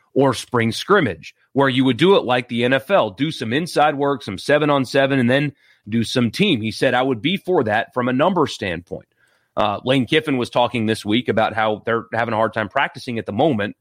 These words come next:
like, really getting good looks because they've had some offensive linemen out. And you can't divide, i-, if you're short on offensive linemen, a, a shorthanded group into two teams. So that, um, in Mike Gundy's ca-, case, that's really what he's for,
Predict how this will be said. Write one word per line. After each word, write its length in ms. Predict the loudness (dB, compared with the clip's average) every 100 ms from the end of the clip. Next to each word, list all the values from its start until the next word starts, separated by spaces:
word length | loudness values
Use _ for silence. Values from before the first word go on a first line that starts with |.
| _ _ -2
like, 140 | -2
really 380 | 2 2 4 4
getting 320 | 2 0 -2
good 160 | -4 0
looks 220 | 0 0
because 280 | -4 -4 -2
they've 120 | 0
had 200 | 0 -4
some 140 | -2
offensive 360 | -2 -2 -6 -4
linemen 360 | 0 0 -2 -8
out. 180 | -14 _ _ _ -4
And 140 | -2
you 60 | 0
can't 280 | 0 -2
divide, 640 | -4 0 2 2 0 -6 -12 _ _ _ _ _ _ _ _
i-, 40 |
if 320 | -4 -2 -4 0
you're 120 | -2
short 300 | 2 4 4
on 100 | 4
offensive 400 | 2 0 -6 0
linemen, 460 | 0 2 -2 -6 -12 _ _ _ _ _ _ _ -14
a, 120 | -6
a 80 | -4
shorthanded 460 | 0 0 0 -2 -2
group 280 | -2 -2 -2
into 160 | -4
two 180 | -4 -6
teams. 560 | -2 -2 -2 -6 -20 -20 _ _ _ _ _
So 160 | 0 4
that, 340 | 4 2 -4 _ _ _ -6
um, 480 | -4 -4 -8 -12 -16 _ _ _
in 140 | 2
Mike 180 | 2 2
Gundy's 320 | 0 0 -2
ca-, 240 | -6 -14 -16 _ _
case, 200 | -4 -2
that's 380 | 0 -2 -4 -10
really 280 | 0 4 4
what 260 | 2 -4 -4
he's 180 | -14
for, 420 | -8 -8 -8 -12